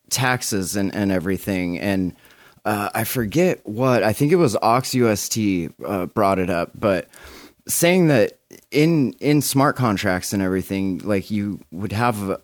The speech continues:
the perfect way to, to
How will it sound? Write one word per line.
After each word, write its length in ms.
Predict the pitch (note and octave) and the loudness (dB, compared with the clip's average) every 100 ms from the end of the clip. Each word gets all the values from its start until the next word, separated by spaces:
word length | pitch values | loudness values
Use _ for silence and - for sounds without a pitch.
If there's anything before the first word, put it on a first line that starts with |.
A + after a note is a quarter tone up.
| _ | _
the 120 | - | -8
perfect 560 | - - E3 - A#2 - | -6 -2 0 0 -4 -2
way 340 | G2 G#2 A#2+ | -2 0 0
to, 720 | A2 - A2+ G2 F#2+ F2+ G#1+ - | -2 -4 -2 -2 -2 -4 -8 -8
to 320 | - F#2+ | -4 -4